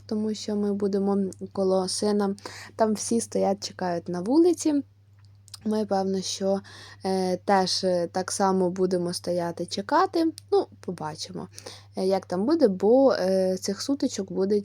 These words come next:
дуже багато. А покажу вам, що тим часом перебралися мої трішки, м, е, діти і що вони роблять, е, вдвох. Це так, е, дивно і смішно дивитися. Ось я на камері дивлюся і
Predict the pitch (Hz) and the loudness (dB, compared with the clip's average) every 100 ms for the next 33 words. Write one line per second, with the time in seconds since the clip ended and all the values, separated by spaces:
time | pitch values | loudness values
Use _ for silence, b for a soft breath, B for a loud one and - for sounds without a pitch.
0 | - 180 185 190 180 - 165 165 - - | -4 -6 -6 -4 -6 -6 -12 -12 -14 -18
1 | - B B B B B - 220 233 208 | -20 B B B B B 0 2 2 -2
2 | 202 208 202 233 226 202 208 - 220 226 | -4 0 2 4 4 2 0 0 0 2
3 | 190 - 202 202 196 196 190 185 196 190 | 0 0 -2 2 0 0 -2 0 2 2
4 | 185 180 175 170 - 175 175 175 - 170 | 2 2 2 0 -4 -4 -2 -4 -4 -4
5 | 170 - 170 170 170 175 180 180 180 214 | -4 -2 -4 -4 -6 -6 -4 -4 -2 4
6 | 320 - 330 285 196 220 247 - 196 202 | 4 4 2 2 0 0 0 -2 0 2
7 | 208 190 180 175 185 185 180 180 180 175 | 2 0 0 0 0 -2 -4 -4 -4 -4
8 | 170 175 185 175 175 175 165 151 - B | -2 -2 -2 -2 -6 -2 0 -2 -4 B
9 | B B - 320 262 233 - 208 202 196 | B B -2 0 2 0 0 2 2 2
10 | 208 220 202 185 196 - 208 214 - 190 | 0 2 0 -2 -4 -2 -2 -2 -2 -4
11 | 180 180 180 196 208 196 - 180 180 - | -4 -2 0 0 0 -4 -2 -2 -4 -6
12 | - _ - - - - - 233 214 220 | -20 _ -20 -20 -18 -16 -2 -2 2 2
13 | 202 202 202 196 185 180 185 190 254 320 | 2 2 2 2 0 0 0 0 0 0
14 | 254 214 - 226 233 | 0 -2 -2 -2 -2